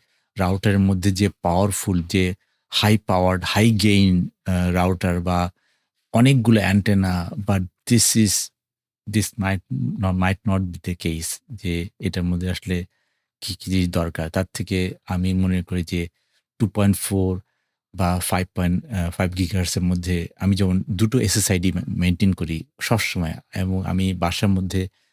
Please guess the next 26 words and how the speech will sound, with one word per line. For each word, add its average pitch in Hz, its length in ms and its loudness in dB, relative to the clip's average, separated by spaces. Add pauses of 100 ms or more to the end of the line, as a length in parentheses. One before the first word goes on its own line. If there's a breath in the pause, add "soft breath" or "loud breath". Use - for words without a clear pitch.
(340)
ফাইভ 92 280 2
gigahertz, 90 460 0 (300)
আহ, 90 240 -2
এসএসআইডি 87 480 -2
তে 87 100 -6
সবসময় 92 360 -2
কানেক্ট 85 300 -4
করি। 80 240 -10 (440)
And 110 260 4
then 107 120 2 (160)
I - 100 8
know 131 160 6 (160)
যে 98 140 2
আমি 95 180 2
আসলে 95 220 -4
ফাইভ 92 280 -2
এ 101 140 2 (120)
থেকে 90 240 0
কখন 92 260 0
ডিসকানেক্ট 92 460 -2
হলাম, 85 220 -4 (440)
টু - 120 -20
পয়েন্ট 92 200 0
ফোর 95 200 -2
এ 92 120 -2
কখন 90 160 0